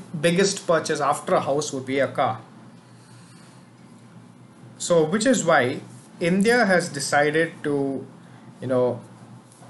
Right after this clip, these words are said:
insource its, uh, crash testing and make a proposal for Bharat N cap, which is like or based on the standards of Global N cap and Euro N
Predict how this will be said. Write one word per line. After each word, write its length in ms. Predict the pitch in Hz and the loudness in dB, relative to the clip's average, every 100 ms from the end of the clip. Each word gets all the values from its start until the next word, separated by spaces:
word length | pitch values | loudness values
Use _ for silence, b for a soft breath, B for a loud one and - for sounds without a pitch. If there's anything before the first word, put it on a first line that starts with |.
| - - - - - | -20 -20 -20 -12 -2
insource 840 | 170 202 196 190 185 - - - | 2 2 4 4 2 -2 -10 -6
its, 440 | 160 - - - - | -6 -4 -6 -6 -6
uh, 520 | 131 127 123 127 120 117 - - - - | -2 0 2 0 0 -4 -16 -20 -20 -18
crash 340 | - 170 180 - | 0 4 4 2
testing 580 | 170 120 - 113 170 - - - - - - - - - | -2 -2 -4 -6 -6 -12 -20 -20 -20 -20 -20 -20 -20 -2
and 360 | 160 160 147 139 | 2 2 0 -2
make 340 | 170 196 190 - - - - - | 0 0 -4 -16 -20 -20 -18 -4
a 140 | 147 | -2
proposal 640 | 123 147 131 156 151 165 202 | -2 -4 -4 -2 -2 -2 -4
for 420 | 208 147 151 123 113 | -2 0 0 -4 -2
Bharat 360 | 123 147 151 - | 2 2 2 -4
N 100 | 98 | -10
cap, 240 | 92 80 - - - - B B B B - | -10 -12 -14 -20 -20 -20 B B B B -6
which 180 | 160 160 | -4 0
is 220 | - - | -2 0
like 440 | 143 196 202 - - - - - - - | 2 2 0 -10 -16 -18 -20 -20 -16 -2
or 300 | 151 147 147 | 0 2 0
based 560 | 147 143 170 202 - | -4 0 2 2 2
on 140 | 180 170 | 0 0
the 60 | 151 | -2
standards 520 | - 160 156 165 156 | 0 0 2 0 2
of 240 | 143 120 | -2 -2
Global 440 | 131 143 143 120 135 | -2 -2 0 0 0
N 180 | 131 | -2
cap 300 | 123 127 135 - | 0 0 0 0
and 260 | 156 151 | -2 -2
Euro 280 | 131 131 135 | -4 -2 0
N 180 | 107 | 0